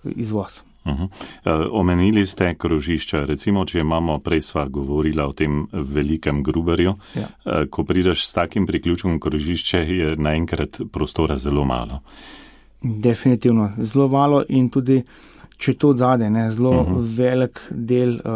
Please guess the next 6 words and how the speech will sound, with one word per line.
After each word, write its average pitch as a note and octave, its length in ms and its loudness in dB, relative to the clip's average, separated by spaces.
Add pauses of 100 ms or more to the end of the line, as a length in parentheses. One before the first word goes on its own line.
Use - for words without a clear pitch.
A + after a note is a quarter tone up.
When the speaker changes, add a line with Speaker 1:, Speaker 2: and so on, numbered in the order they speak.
(180)
Speaker 1:
za A#2 180 -4
sabo A#2+ 360 -2
v A#2 40 0
bistvu B2 380 -2 (400)
imamo A#2+ 320 2
tega, A#2+ 400 0